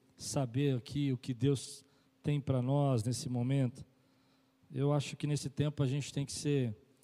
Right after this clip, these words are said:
bem realista, bem sério com tudo isso que nós estamos passando e entender que esse momento é um momento difícil, mas que a gente vai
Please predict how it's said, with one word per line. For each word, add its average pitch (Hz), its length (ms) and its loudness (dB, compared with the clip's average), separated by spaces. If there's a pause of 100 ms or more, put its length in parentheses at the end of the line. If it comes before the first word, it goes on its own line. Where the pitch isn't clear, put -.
(520)
bem 151 200 4
realista, 147 800 2
bem 135 480 4
sério 147 680 2
com 123 140 -6
tudo 143 240 2
isso 131 160 -2
que 143 80 -2
nós 127 140 0
estamos 139 280 0
passando 135 680 2 (440)
e 131 140 0
entender 147 640 4
que 143 140 -4
esse 131 240 0
momento 131 580 2 (300)
é 147 40 -2
um 156 60 4
momento 147 420 4
difícil, 147 720 -2
mas 120 200 -2
que - 80 0
a 131 60 4
gente 135 260 0
vai 131 280 2